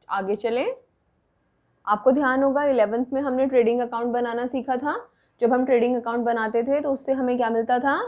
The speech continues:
ग्रॉस प्रॉफिट या फिर ग्रॉस लॉस। और जब हमारा ट्रेडिंग अकाउंट से ग्रॉस प्रॉफिट आता था,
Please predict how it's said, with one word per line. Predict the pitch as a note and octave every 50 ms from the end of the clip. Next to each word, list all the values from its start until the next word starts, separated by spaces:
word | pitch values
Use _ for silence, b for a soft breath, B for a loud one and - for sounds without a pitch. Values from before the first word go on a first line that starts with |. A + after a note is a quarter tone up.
| F4+ C4+
ग्रॉस | G#3+ G3 F#3+ G3 G3+ -
प्रॉफिट | - A#3+ A#3 A3+ A#3 - D#4 G4 G4 C#4+
या | A3 G3 F3+ F#3
फिर | F#3 - A3+ A3
ग्रॉस | G3 F3+ F3+ F#3 F3+ F3+ G3+ B3 D#4+ F4 - - _ _ _
लॉस। | F#3+ G3+ G3 F3+ D#3 C#3 - - - - _ _ _ _ _ -
और | A#3 A#3+
जब | A3 C#4 C#4+
हमारा | E4 D#4 D#4 C#4+ D4
ट्रेडिंग | D4+ C#4+ C4 B3 A#3+ B3+ C4 B3
अकाउंट | B3 B3 A#3+ A#3 A#3+ A#3+
से | C#4 C4
ग्रॉस | A3+ G#3 G3 G#3 G#3 -
प्रॉफिट | - A#3+ B3 B3+ C4+ B3+
आता | B3 G#3+ G#3 A3 A3 A3+
था, | A#3+ A3+